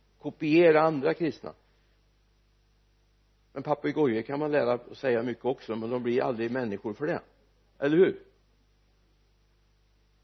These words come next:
Sen är de väldigt tjatiga, men det är en annan sak. Så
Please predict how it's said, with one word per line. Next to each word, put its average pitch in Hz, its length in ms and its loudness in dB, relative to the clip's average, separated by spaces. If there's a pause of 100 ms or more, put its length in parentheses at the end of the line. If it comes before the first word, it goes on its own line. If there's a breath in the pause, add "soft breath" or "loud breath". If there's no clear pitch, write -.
(520)
Sen 131 220 -2
är 123 40 0
de 117 120 -2
väldigt 110 260 -4
tjatiga, - 420 -12
men 104 160 -10
det 117 60 -8
är 120 40 -8
en 117 100 -6
annan 107 280 -6
sak. - 340 -20 (2250)
Så 151 340 2